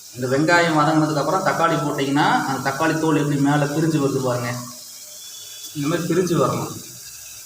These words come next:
அந்த தக்காளியில இருக்கிற எசன்ஸ் எல்லாம் வந்து அப்படியே இறங்கி அந்த வெங்காயத்தோட கலரே அப்படியே மாறுது. குக்கிங் வந்து layer by லேயரா பண்ணுங்க. கான்சன்ட்ரேஷனோட பண்ணுங்க. அவசரப்பட்டு ஏனோ தானோ எவனோ திங்கிறான்னு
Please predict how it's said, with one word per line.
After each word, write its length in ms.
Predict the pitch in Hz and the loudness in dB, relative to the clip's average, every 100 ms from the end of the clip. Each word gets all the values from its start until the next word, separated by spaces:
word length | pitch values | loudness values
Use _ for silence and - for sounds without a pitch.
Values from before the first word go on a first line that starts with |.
| - - | -10 -2
அந்த 180 | 139 | -2
தக்காளியில 380 | 135 135 143 185 | 0 0 2 2
இருக்கிற 340 | 170 156 156 147 | 2 0 2 0
எசன்ஸ் 340 | - 160 156 | 0 0 0
எல்லாம் 320 | 151 160 170 | 0 2 4
வந்து 180 | 160 190 | 4 4
அப்படியே 260 | 143 156 156 | 4 2 2
இறங்கி 320 | 147 151 214 | 4 4 2
அந்த 120 | 147 | 2
வெங்காயத்தோட 480 | 139 151 151 147 131 | 2 2 4 2 2
கலரே 200 | 135 156 | 2 2
அப்படியே 260 | 139 139 | 2 0
மாறுது. 420 | 123 123 127 - - - - - - - - - - - 320 - 311 - - - 302 - - - - | 2 2 2 0 -6 -10 -12 -16 -20 -18 -16 -16 -16 -12 -12 -12 -6 -4 -2 0 0 -2 -12 -10 -6
குக்கிங் 360 | 175 262 226 | 0 2 2
வந்து 240 | 196 202 - | 2 2 4
layer 480 | 170 196 220 208 | 6 6 4 4
by 40 | 208 | 4
லேயரா 480 | 190 196 202 208 165 | 6 8 8 6 4
பண்ணுங்க. 420 | 143 131 - - - - - - - - - | 4 4 -2 -8 -14 -20 -20 -20 -20 -20 -4
கான்சன்ட்ரேஷனோட 800 | 143 175 208 202 190 190 190 185 | 0 2 2 2 2 2 2 2
பண்ணுங்க. 280 | 185 123 - | 2 -2 -2
அவசரப்பட்டு 840 | 127 165 202 180 165 151 190 190 | 0 0 2 2 0 -2 0 2
ஏனோ 320 | 139 156 165 160 | 4 4 4 4
தானோ 320 | 151 151 160 | 4 4 4
எவனோ 320 | 139 151 160 | 4 4 4
திங்கிறான்னு 400 | 151 143 139 | 2 2 2